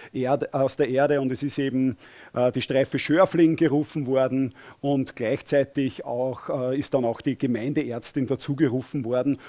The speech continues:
und die hat dann gesagt, na gut, es ist, dürfte kein aktuelles Verbrechen sein, sondern es ist schon ein bisschen älter, was da liegt, und dann ist das Bundesdenkmalamt eingeschaltet worden und dann die Grabungsfirma Archäonova, die dann,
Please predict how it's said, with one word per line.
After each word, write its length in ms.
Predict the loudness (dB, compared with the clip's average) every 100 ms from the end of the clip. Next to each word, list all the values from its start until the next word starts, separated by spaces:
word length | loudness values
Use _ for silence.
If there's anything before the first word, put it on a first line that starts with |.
| -10
und 140 | 2
die 80 | 6
hat 160 | 6 4
dann 80 |
gesagt, 400 | 0 0 -2 -2 -6
na 120 | -4
gut, 280 | -2 -4 -4
es 160 | -4
ist, 320 | -4 -4 -6
dürfte 260 | -4 -4 -4
kein 220 | -2 0
aktuelles 520 | -2 -4 -2 0 0
Verbrechen 500 | 0 -4 -2 -2 -2
sein, 240 | -2 0 -2
sondern 240 | -4 -6
es 60 | -6
ist 100 | -6
schon 180 | -4 -4
ein 80 |
bisschen 300 | -4 -8 -6
älter, 480 | -4 -4 -2 0 0 -2 -20 -6
was 200 | -4 0
da 80 | 2
liegt, 400 | 4 2 -2 -6
und 260 | -6 -4
dann 140 | -2 -2
ist 120 | -4
das 100 | -8
Bundesdenkmalamt 920 | -6 -6 -4 -6 -6 -4 -2 -2 -2
eingeschaltet 680 | -6 -8 -6 -6 -6 -8 -8
worden 400 | -6 -6 -6 -8 -12 -20 -8
und 400 | -4 -4 -4 -6
dann 160 | -4 -4
die 120 | -6
Grabungsfirma 840 | -6 -6 -2 -2 -4 -4 -2 0
Archäonova, 1000 | 0 -2 -6 -4 -2 2 6 8 8 8 0 -18 -6
die 140 | 0 2
dann, 360 | 4 2 0